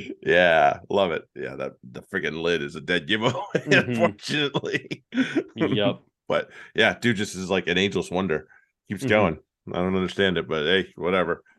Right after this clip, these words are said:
Speaker 1: Found the fountain of youth somewhere.
Speaker 2: <laughs>
Speaker 1: Just don't, uh, don't, don't be shy about staring that every once in a while.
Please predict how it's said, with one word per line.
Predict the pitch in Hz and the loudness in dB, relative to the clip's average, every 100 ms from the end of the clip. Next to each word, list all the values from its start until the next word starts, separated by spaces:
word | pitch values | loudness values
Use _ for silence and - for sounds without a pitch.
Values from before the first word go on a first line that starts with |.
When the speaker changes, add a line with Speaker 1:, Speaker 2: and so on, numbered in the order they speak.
| _ - | _ -2
Speaker 1:
Found | 92 | 0
the | 95 | 2
fountain | 104 98 87 | 2 2 0
of | |
youth | 92 90 | 0 -2
somewhere. | - 95 78 80 - _ _ - | -2 -4 -2 -4 -6 _ _ -10
Speaker 2:
<laughs> | 147 - - _ _ _ _ _ _ _ _ _ - | -10 -10 -20 _ _ _ _ _ _ _ _ _ -20
Speaker 1:
Just | - - | -16 -12
don't, | - 85 85 82 | -6 -6 -4 -2
uh, | 80 78 73 | 0 -2 -4
don't, | 87 87 - | -6 -6 -4
don't | 87 | -6
be | 90 | -4
shy | 95 | 0
about | 90 85 - | 2 2 -2
staring | - 82 71 | -2 -2 -2
that | 71 | -6
every | 71 | -6
once | 71 - | -8 -6
in | |
a | 76 | -6
while. | - | -6